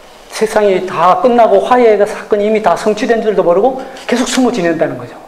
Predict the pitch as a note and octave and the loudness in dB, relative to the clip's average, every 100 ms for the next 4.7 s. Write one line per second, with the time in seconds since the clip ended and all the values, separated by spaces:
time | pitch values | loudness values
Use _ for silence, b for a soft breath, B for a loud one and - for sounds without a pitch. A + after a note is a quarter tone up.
0 | B B B B - C4 B3+ G#3 G#3 G3+ | B B B B -6 0 2 2 2 2
1 | F#3 F#3+ F#3+ - B3 G#3+ - B3 A#3 G3 | 0 0 -2 -4 0 0 2 2 2 2
2 | E3+ D3+ C#3 B2+ C#3 B2 B2 - B B | 0 -2 -6 -8 -10 -12 -14 -18 B B
3 | B B G3+ G#3 B3+ C#4+ B3 A3+ F#3+ - | B B -4 0 2 2 4 4 2 0
4 | F#3 G3+ A3+ F#3+ F#3 A3 - | 0 2 2 2 2 2 0